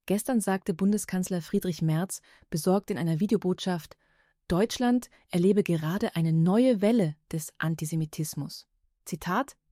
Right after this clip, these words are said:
„Er zeigt sich in altem und neuem Gewand, in den sozialen Medien, an den Universitäten, auf unseren Straßen, immer lauter, immer unverschämter und immer öfter auch in Form von Gewalt.“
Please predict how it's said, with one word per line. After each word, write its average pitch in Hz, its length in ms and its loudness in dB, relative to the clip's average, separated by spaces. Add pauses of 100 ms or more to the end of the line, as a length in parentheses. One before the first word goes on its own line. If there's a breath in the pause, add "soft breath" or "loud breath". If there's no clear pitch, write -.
(440 soft breath)
„Er 196 100 -2
zeigt 214 320 0
sich - 180 -4
in 196 180 0
altem 208 360 0
und 185 220 -2
neuem 180 320 2
Gewand, 156 420 -4 (260)
in 202 120 4
den 190 140 4
sozialen 170 460 -2
Medien, 226 380 2 (220 loud breath)
an 202 100 0
den 202 100 2
Universitäten, 190 800 0
auf 196 160 -2
unseren 214 320 2
Straßen, 160 540 -8 (240)
immer 180 180 4
lauter, 208 460 0 (260 loud breath)
immer 262 300 4
unverschämter 208 680 2 (220 loud breath)
und 202 220 -2
immer 285 320 4
öfter 214 400 -2
auch 208 180 0
in 190 160 0
Form 180 380 0
von 220 240 0
Gewalt.“ 190 480 -4